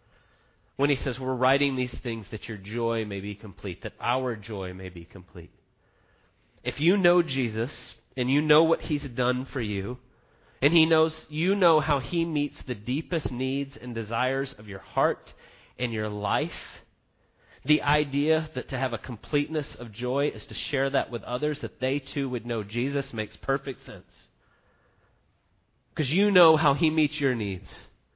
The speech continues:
And so when John says, "We're writing that you might know, that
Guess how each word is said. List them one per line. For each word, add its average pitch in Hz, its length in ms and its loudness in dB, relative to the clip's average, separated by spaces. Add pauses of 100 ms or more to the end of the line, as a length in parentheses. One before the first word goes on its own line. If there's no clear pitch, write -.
(1200)
And 139 100 -2
so 175 100 4
when 156 140 4
John 175 300 6
says, 143 360 -2
"We're 147 200 4
writing 147 720 2
that 135 140 0
you 147 380 -2
might 135 340 -2
know, 113 520 -4 (960)
that 131 100 -2